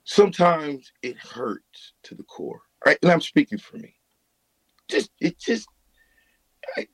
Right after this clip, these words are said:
I don't know if I wanna cry, yell, run through a brick wall.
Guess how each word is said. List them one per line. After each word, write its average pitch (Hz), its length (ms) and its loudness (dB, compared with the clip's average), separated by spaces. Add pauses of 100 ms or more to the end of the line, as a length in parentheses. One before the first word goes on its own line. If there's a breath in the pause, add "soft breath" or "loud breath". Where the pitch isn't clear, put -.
(120)
I 180 60 4
don't 233 140 6
know 214 100 8
if - 120 2
I 165 60 8
wanna 156 260 0
cry, 180 500 0
yell, 160 540 -2
run 135 220 -10
through 107 140 -16
a 98 40 -18
brick 98 260 -16
wall. 156 580 4